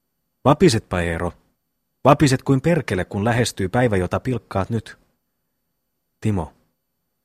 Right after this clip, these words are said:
Sitä ei hän tee, sen takaan minä. Oho, silloinpa on meteliä ja mullerusta. Kaksi mullerusta on jo ollut, kolmas on vielä tulematta.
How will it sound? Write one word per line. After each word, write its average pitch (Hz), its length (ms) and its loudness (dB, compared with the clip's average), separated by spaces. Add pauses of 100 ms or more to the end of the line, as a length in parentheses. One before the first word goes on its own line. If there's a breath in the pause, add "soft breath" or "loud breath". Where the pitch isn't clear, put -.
(400)
Sitä 143 360 2
ei 104 80 -2
hän 104 140 -4
tee, 90 280 -4 (340)
sen 127 200 -2
takaan 104 300 -2
minä. 92 300 -4 (840)
Oho, 117 640 2 (500)
silloinpa 143 440 6
on 117 100 2
meteliä 135 400 2
ja 127 120 0
mullerusta. 92 720 -6 (840)
Kaksi 127 300 0
mullerusta 110 580 2
on 117 120 0
jo 113 100 2
ollut, 120 440 -4 (400)
kolmas 123 380 4
on 107 120 -2
vielä 123 180 2
tulematta. 90 640 -2